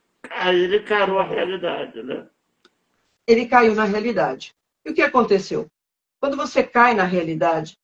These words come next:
Speaker 2: dessa maneira que você vê que você é, foi o indivíduo que matou aquelas pessoas que você ama, que cuidam de você, ele se matou, gente. A arma tava na mão dele, tava lá próximo dele, entendeu?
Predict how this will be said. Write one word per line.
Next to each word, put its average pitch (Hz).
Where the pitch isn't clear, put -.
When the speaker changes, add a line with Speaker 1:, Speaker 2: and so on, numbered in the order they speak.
Speaker 2:
dessa 196
maneira 175
que -
você 190
vê 196
que 196
você 233
é, 202
foi 233
o 233
indivíduo 185
que 214
matou 196
aquelas 269
pessoas 190
que 185
você 175
ama, 214
que 190
cuidam 226
de 165
você, -
ele 392
se -
matou, 247
gente. -
A 277
arma 240
tava 254
na 262
mão 262
dele, 190
tava 202
lá 208
próximo 190
dele, -
entendeu? 165